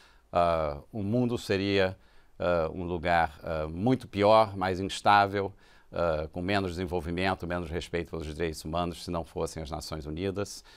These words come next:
Temos muito o que celebrar, mas também temos que reconhecer que os desafios ainda são grandes para o futuro. Ah, a onu se prepara para poder atender aos desafios do século vinte e um, tanto na adoção de uma agenda do desenvolvimento sustentável,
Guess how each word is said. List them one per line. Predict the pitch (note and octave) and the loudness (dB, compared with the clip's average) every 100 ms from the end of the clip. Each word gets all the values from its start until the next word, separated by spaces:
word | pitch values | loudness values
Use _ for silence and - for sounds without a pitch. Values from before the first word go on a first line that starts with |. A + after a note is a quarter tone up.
| - - _ - | -20 -20 _ -4
Temos | F2 F2 | -2 -2
muito | E2 A2+ A2+ | -4 -4 -4
o | |
que | - | -8
celebrar, | - F2 D#2+ F2 G2+ G2 | -6 -6 0 6 8 6
mas | F#2 | 2
também | - F2+ F#2+ F#2+ | -4 -2 -2 0
temos | G2 F2 | -2 -4
que | - | -4
reconhecer | F#2+ F#2 E2+ - G2 F#2+ | -2 -2 -4 -2 0 0
que | F#2 | -2
os | D2+ | -8
desafios | D#2+ E2+ - F#2 E2+ | -2 -2 -2 -4 0
ainda | F2+ E2+ | 0 -2
são | - F2 | -2 -4
grandes | D#2+ A2 A#2 G#2 - - - - - | 0 2 0 -2 -12 -18 -20 -18 -2
para | E2+ | -2
o | E2 | -2
futuro. | E2+ - G#2 A2+ B2 A#2+ - - _ | -10 -6 -2 -2 -2 -8 -20 -20 _
Ah, | F2 E2+ E2 E2 | 2 4 4 0
a | F#2+ F2+ | 0 2
onu | G#2+ A#2+ A2 | 4 4 2
se | - | -4
prepara | F2+ F2 - G2 A2+ B2+ A#2+ | -2 -2 4 6 6 4 -2
para | F2 F2 | -2 -2
poder | E2+ E2 F2+ | 0 0 0
atender | E2+ E2+ F2+ A2 | 0 -2 2 2
aos | G2 | 2
desafios | E2 F2 - F2+ D#2+ | 0 -2 -2 -4 -4
do | E2+ | -4
século | F#2 E2 D#2+ | 0 0 -2
vinte | D#2 D#2 - | -8 -8 -6
e | |
um, | G#2 A#2+ - _ - - - | -4 -4 -10 _ -20 -20 -6
tanto | G#2 G#2 G#2 F#2+ F2 | -2 -2 -2 -4 -2
na | E2+ F2+ | 2 2
adoção | E2+ F2 - F#2+ F2 E2 | 2 -4 -2 -2 -2 -6
de | D#2 F2 | -8 -2
uma | F2 | 0
agenda | D#2 E2+ F2 D#2+ D#2+ D#2 | 0 0 -2 -2 -4 -6
do | E2+ D#2+ | -8 -10
desenvolvimento | D2 E2 E2 D2+ E2 D2+ | -8 -6 -4 -4 -6 -8
sustentável, | D#2 - D#2 A2 B2 B2 B2+ | -12 -10 -2 6 6 6 -2